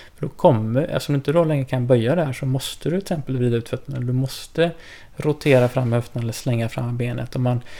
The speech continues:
en del kanske har varit med om det att man, man har en kompis som tittar på en när man springer och så säger de att du slänger så med ditt högerben eller det, det cirklar fram liksom. Och det kallas ju då, tekniskt kallas det cirkumduktion och det, det beror ju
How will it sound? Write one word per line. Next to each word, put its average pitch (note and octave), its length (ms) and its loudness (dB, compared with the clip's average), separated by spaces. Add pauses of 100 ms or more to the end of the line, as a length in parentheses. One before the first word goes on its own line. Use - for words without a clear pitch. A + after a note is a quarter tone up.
(180)
en B2+ 120 0
del C3 200 8
kanske D3 300 2
har C#3 40 0
varit C#3 100 0
med C#3 120 2
om B2+ 120 2
det A#2+ 100 4
att - 180 -2
man, A#2+ 340 2
man A#2+ 140 0
har A#2+ 80 2
en A#2 80 0
kompis B2 420 2
som B2 140 -2
tittar B2 300 -2
på A#2+ 160 0
en A2+ 160 0
när A2+ 80 -2
man A#2 280 -2 (300)
springer A2+ 480 2
och B2+ 80 0
så A#2 100 -2
säger A#2+ 200 2
de A#2 120 2
att A#2 80 -4
du - 60 -4
slänger A#2+ 460 0
så C#3+ 160 0
med A#2 140 0
ditt A2+ 140 -4
högerben A#2 600 0
eller A#2 160 0
det, A#2 180 0
det B2 220 -2
cirklar C#3+ 600 0
fram B2 320 0
liksom. B2+ 360 -4
Och C3 60 -4
det C3 80 -2
kallas C3+ 300 0
ju B2+ 120 2
då, A#2 280 0 (140)
tekniskt - 360 -2
kallas A#2 220 0
det A#2 100 -4
cirkumduktion A#2+ 1000 2
och A#2 80 2
det, A#2+ 160 2 (440)
det C3 100 -2
beror B2 500 4
ju E3 260 2